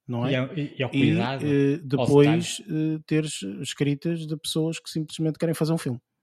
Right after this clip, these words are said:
Speaker 1: Ok?
Speaker 2: Ah, este
Speaker 1: Portanto,
Speaker 2: aqui
Speaker 1: é,
Speaker 2: até,
Speaker 1: é, há diferença,
Speaker 2: este aqui,
Speaker 1: não é?
Speaker 2: este aqui, este, este tipo de filme muito, muito rapidamente seguia as mesmas pegadas que o Taken, por exemplo, do
Speaker 1: Mas
Speaker 2: Liam
Speaker 1: isso,
Speaker 2: Neeson, por exemplo,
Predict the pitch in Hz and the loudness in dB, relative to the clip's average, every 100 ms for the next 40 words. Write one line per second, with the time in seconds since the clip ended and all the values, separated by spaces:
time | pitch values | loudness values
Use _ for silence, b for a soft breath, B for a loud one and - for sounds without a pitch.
0 | _ _ 120 127 131 113 113 117 120 127 | _ _ -10 -4 -2 -2 -2 0 2 4
1 | 143 151 117 120 127 156 135 - 127 139 | 2 2 -2 -2 2 6 6 4 0 0
2 | 131 117 120 - 202 147 - 135 165 165 | -4 -6 -6 -2 0 0 2 2 4 2
3 | - 165 - 139 123 - 143 139 170 160 | 2 -2 -2 -4 -6 0 2 4 2 2
4 | 160 156 160 - 143 139 135 131 143 143 | 0 0 0 0 0 2 2 4 2 -2
5 | - - 139 147 147 127 151 143 147 143 | -6 -6 0 2 2 2 0 0 -2 -2
6 | - 143 147 151 - 165 170 175 160 131 | 0 2 2 0 -2 -2 0 0 0 0
7 | 127 131 131 151 127 - _ _ _ _ | -2 -2 0 0 -2 -10 _ _ _ _
8 | B B B 127 123 120 139 139 139 185 | B B B 2 4 4 4 4 2 2
9 | 120 120 135 131 | 0 0 2 0